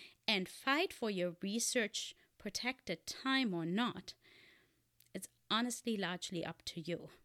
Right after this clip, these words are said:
Because again, the institution's not gonna come to rescue you.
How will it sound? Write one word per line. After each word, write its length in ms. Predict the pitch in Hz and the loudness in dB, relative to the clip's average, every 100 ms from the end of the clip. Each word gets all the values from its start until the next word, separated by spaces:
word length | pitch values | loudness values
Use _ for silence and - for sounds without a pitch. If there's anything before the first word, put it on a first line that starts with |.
| - | -14
Because 380 | 190 - 196 - | -10 -6 -4 -4
again, 360 | 190 220 175 | -4 -2 -2
the 120 | 165 | -2
institution's 800 | 190 190 - 202 254 240 - 185 | -4 -4 -4 0 2 2 2 2
not 200 | 247 254 | 2 4
gonna 120 | 247 | 0
come 240 | 226 226 220 | 0 0 -2
to 140 | - | 0
rescue 400 | 190 180 - 160 | 0 0 -2 -4
you. 280 | - - - | -6 -6 -8